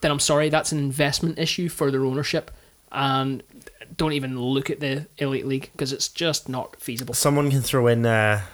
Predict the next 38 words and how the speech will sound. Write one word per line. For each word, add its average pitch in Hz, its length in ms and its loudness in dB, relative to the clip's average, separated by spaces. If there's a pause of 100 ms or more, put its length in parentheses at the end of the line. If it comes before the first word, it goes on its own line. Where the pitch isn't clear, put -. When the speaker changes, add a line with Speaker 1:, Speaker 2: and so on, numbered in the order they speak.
(240)
Speaker 2:
on 107 180 -2
Twitter 107 300 0
for 113 280 2
us. 117 200 -2
They 113 120 0
can 104 220 -2
tell 98 220 2
us 98 160 0
who, - 120 -2
uh, 95 200 0
which 95 260 -2
team 98 360 -2
they 101 120 0
were 95 120 0
talking 98 320 -4
about. 107 200 0 (360)
It's - 100 -4
just, - 140 -2
it - 100 -2
escaped 123 360 2
my 117 160 4
head 107 280 4
and 98 100 -2
I 104 60 0
can't - 340 -6
think 107 220 -4
who 113 80 -2
it 98 80 0
is 95 100 0
right 104 100 -2
now, 104 120 -2
but 104 100 0
I 107 60 0
know 113 140 0
it 110 40 -4
was, - 120 -10
like, 107 120 -2
a, 95 200 2